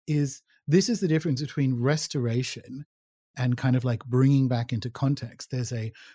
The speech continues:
way of being and a way of thinking, which we have corollaries for in kind of, like, Western thought, hence the book, that allows for the dead to be back with us. And what happens when you operate from the perspective of a living universe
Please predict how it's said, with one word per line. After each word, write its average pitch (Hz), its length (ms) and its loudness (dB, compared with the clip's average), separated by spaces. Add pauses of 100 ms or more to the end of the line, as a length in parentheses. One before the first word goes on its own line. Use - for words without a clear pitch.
(100)
way 139 200 2
of 247 180 -2
being 127 400 4
and 123 160 -4
a 117 80 -4
way 143 220 0
of 127 120 0
thinking, 165 680 0 (600)
which 151 280 2
we 165 100 6
have 160 180 2
corollaries 165 600 4
for 127 480 0 (420)
in 127 180 -2
kind 127 180 -2
of, 123 40 0
like, 117 140 -2
Western 113 320 -4
thought, 110 320 -8 (240)
hence 113 260 -6
the 117 100 -10
book, 135 380 -4 (640)
that 156 360 4
allows 147 640 4
for 127 680 -2 (1160)
the 139 100 2
dead 160 300 4
to 180 100 -4
be 160 120 0
back 139 280 0
with 127 200 -2
us. - 280 -10
And 143 140 2
what 156 140 4
happens 156 420 0
when 147 120 4
you 143 160 2
operate 147 460 0 (140)
from 135 240 -2
the 127 100 -2
perspective 143 440 -4
of 123 100 -6
a 123 40 -2
living 147 320 2
universe 135 600 0